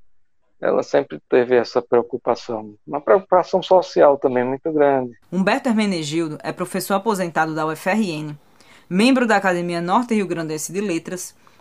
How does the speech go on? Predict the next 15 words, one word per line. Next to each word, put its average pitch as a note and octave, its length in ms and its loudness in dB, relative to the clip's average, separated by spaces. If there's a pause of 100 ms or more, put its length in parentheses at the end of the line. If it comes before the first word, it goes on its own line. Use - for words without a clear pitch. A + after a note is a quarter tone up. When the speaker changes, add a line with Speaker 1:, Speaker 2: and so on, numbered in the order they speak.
(140)
Speaker 2:
e C4 120 -6
tem D4 140 0
produzido G#3+ 500 -2
significativo A3+ 840 -2
material F#3 460 0
acadêmico D#3 580 -6
sobre D#3+ 240 -8
o D#3+ 40 -8
modernismo E3 600 -6
no E3+ 100 -8
Rio D#3+ 220 -6
Grande E3+ 280 -6
do F#3+ 80 -8
Norte, - 420 -12 (540)
sobretudo E3 760 -6